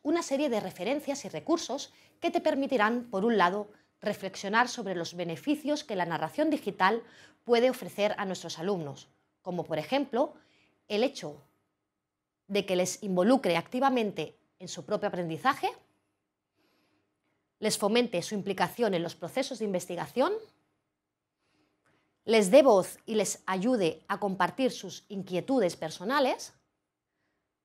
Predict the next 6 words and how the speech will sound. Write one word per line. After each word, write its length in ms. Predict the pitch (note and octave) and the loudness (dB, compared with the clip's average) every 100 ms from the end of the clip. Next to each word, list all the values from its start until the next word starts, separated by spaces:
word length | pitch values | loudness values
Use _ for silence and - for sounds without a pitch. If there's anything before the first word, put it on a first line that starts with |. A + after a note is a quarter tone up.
| _ _ _ _ | _ _ _ _
les 160 | A3 A3 | -4 -2
permita 400 | A3+ G#3+ D#4+ F4+ | 0 2 4 4
mejorar 420 | E4 - A#3 D#3+ | 2 4 4 4
sus 200 | - F3+ | 2 -12
habilidades 500 | F3+ F3+ F3 B3+ G#3 | -10 -6 0 0 -2
comunicativas, 880 | A#3 G3 F3 E3 D3+ C4 F#4+ A4+ - | -6 -6 -6 -6 -4 2 2 0 -12